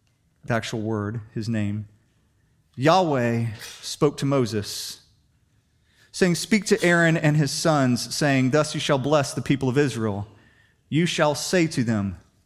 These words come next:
Yahweh bless you and keep you. Yahweh make his face to shine upon you and be gracious to you. Yahweh lift up his countenance upon you and give you peace.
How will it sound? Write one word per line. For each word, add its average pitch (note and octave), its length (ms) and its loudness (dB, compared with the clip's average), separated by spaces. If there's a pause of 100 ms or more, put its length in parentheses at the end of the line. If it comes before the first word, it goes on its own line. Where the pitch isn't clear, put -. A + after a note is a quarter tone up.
(840)
Yahweh A#2+ 760 2 (460)
bless C3 380 0
you C3 120 -2
and C3 120 -2
keep B2 260 -2
you. G#2 240 -8 (800)
Yahweh C3+ 720 2 (560)
make D3 220 0
his C#3 160 -2
face C#3 340 0
to - 80 -10
shine C3 380 0
upon A#2 320 -4
you A2 80 -2
and G#2+ 80 -2
be G#2+ 80 -4
gracious A#2 500 -6
to - 140 -10
you. G2 240 -8 (580)
Yahweh A#2 800 0 (400)
lift D3 300 2
up C#3+ 120 0
his C3 140 -4
countenance C3 640 -4
upon A#2 280 -4
you A2+ 120 -4
and A2+ 140 -4
give A2+ 160 -4
you A2 80 -6
peace. - 640 -8